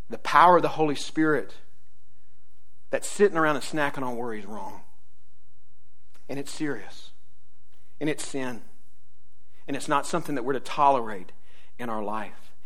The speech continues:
And when we do tolerate that sin in our life, we're robbing our life of experiencing the abundant life that's available to us in Christ. What are you anxious about this morning? What is it?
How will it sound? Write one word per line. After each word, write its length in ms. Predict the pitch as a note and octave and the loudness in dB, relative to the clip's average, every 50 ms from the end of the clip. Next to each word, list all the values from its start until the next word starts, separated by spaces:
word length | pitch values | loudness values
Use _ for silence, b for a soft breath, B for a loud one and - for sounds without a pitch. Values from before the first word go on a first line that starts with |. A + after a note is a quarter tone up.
| b b b b | b b b b
And 120 | - C3 C3 | -2 -2 0
when 100 | C3+ C#3+ | 0 0
we 120 | C#3+ C3+ | 0 0
do 340 | B2 A2 G#2 D#3 F3+ G3+ G#3 | 0 -2 0 0 0 0 0
tolerate 680 | - - - - - C#3+ C3+ B2+ B2+ B2 A#2+ A2+ - - | 0 -2 0 4 6 6 6 6 4 2 0 0 0 0
that 180 | C3 B2 - | 0 0 0
sin 280 | - - - - D#3 D3 | -2 -2 -2 0 2 2
in 120 | C#3+ C3+ | 2 2
our 120 | B2+ A#2 A#2 | 2 4 4
life, 240 | C3 C#3 C3 A#2+ - B B B B | 6 4 4 4 0 B B B B
we're 180 | - D3+ C#3 | 0 2 2
robbing 640 | C3 B2 B2 A#2+ C3 D#3 E3+ F3+ F3 D3+ D3+ C3+ B2+ | 2 2 2 2 4 6 6 6 6 4 2 0 0
our 240 | - - C3+ B2+ B2+ | 2 2 2 4 6
life 320 | B2+ C3+ D3 D3+ D3 - | 6 8 8 6 6 2
of 100 | C3 A#2+ | 0 -2
experiencing 640 | B2+ C3 - - - D#3 D#3+ D#3+ D3+ C3 - C#3+ C3 | -2 -2 -2 -2 0 0 2 2 0 0 -2 -2 -2
the 100 | B2+ B2+ | 0 0
abundant 500 | A#2 G#2 G2 - - D#3 D#3+ D#3 D#3 - | 0 -2 0 0 0 0 2 2 0 2
life 220 | A#2+ C3 C3+ C3 - | 2 2 2 2 0
that's 180 | C3 - - | -2 -2 -2
available 440 | C3+ G#2+ A#2 A#2+ B2+ C#3 C#3 B2+ C3+ | -2 -2 0 0 2 2 0 0 0
to 120 | B2+ F#2 | 0 0
us 200 | G#2 A2 - - | 0 0 0 -2
in 100 | C3 A#2+ | -2 -2
Christ. 560 | - - - C#3 B2 G#2+ F#2 - - - - - - - - - b b b b b b b | -2 2 2 2 2 2 0 -2 -2 -2 -2 -4 -4 -2 -2 -2 b b b b b b b
What 200 | b D#3 G3+ C#4 | b 0 0 2
are 40 | D4+ | 0
you 180 | C4+ A#3 G#3 E3 | 0 0 0 -2
anxious 400 | D#3+ F3 E3+ - - B2 - - | -2 -2 -2 -2 -2 -2 -2 -2
about 260 | G2+ F#2 F2+ - - | -4 -4 -4 -4 -4
this 180 | - - - | -4 -4 -4
morning? 200 | - - - - - - - - - - - - - - - - - - - - - - - - - - - - | -4 -4 -4 -4 -4 -4 -4 -4 -4 -2 -2 -4 -4 -4 -4 -2 -2 -2 -2 -2 -2 -4 -4 -4 -4 -4 -2 -2
What 160 | - E3+ G#3+ G#3+ | 0 2 2 2
is 200 | A3+ A3 D#3+ - | 2 2 0 -2
it? 240 | - - - - | -2 -4 -4 -4